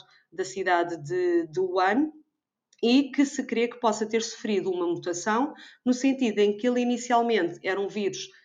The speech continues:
mais presente nos animais e que depois terá então sido, de alguma forma, transposto para as pessoas. E por isso ele motivou muita curiosidade no seio da comunidade médica e científica, sendo daí depois a situação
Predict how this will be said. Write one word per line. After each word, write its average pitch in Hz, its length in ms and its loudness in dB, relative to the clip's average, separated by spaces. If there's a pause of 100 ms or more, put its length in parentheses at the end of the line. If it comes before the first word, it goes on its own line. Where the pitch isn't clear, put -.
(160)
mais 175 200 0
presente 180 460 -4
nos 156 160 -8
animais 196 600 0 (160)
e 269 100 4
que 269 100 -12
depois 262 380 -4
terá 233 220 4
então 233 360 2
sido, 247 460 -4
de - 120 -4
alguma 208 360 2
forma, 214 420 0 (300)
transposto 208 720 0
para 214 260 2
as 202 100 -4
pessoas. - 640 -6
E 240 120 -6
por 254 160 -2
isso 277 260 2
ele 247 300 0
motivou 240 480 0
muita 254 360 4
curiosidade 220 640 -2 (360)
no 214 80 0
seio 214 260 0
da 185 80 -4
comunidade 190 500 0
médica 180 400 -2
e 180 60 -6
científica, 254 800 -4 (840)
sendo 208 340 0
daí 214 180 2
depois 214 320 -2
a 208 40 -4
situação 208 640 -6